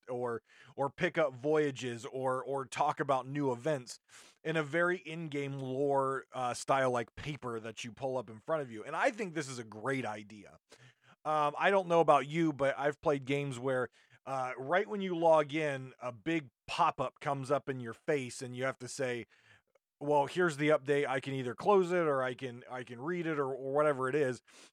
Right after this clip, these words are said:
And it's very intrusive in, in your face.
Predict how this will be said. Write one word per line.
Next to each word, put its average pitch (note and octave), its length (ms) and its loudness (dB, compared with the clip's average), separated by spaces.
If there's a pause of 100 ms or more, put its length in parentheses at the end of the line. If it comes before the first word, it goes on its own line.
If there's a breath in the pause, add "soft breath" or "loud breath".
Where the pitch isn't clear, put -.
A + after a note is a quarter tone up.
And F3+ 120 -2
it's C#3 120 -6
very G#3+ 400 4
intrusive C3+ 720 -4
in, C3 200 -6
in B2+ 200 -8
your A#2+ 160 -6
face. C3 360 -4